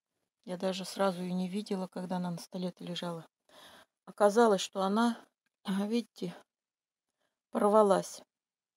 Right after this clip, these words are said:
Но она уже такая старая, что я решила,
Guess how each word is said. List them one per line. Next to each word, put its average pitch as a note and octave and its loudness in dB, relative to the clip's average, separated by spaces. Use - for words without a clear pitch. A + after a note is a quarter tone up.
Но A3+ 2
она A#3+ 6
уже A3+ 2
такая A3+ -2
старая, B3 0
что - -10
я A#3+ 4
решила, A3 0